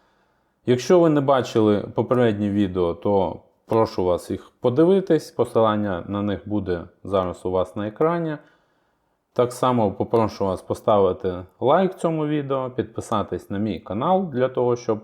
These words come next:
не пропускати в подальшому цікаві та корисні новини для вас. Обов'язково додивіться до кінця це відео, для мене це надзвичайно важливо. І напишіть в коментарях, які у вас є запитання, які стосуються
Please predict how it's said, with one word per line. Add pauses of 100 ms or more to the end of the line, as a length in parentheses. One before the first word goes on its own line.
(100)
не
пропускати
в
подальшому
цікаві
та
корисні
новини
для
вас. (300)
Обов'язково
додивіться
до
кінця
це
відео,
для
мене
це
надзвичайно
важливо. (580)
І (220)
напишіть
в
коментарях,
які
у
вас
є
запитання,
які
стосуються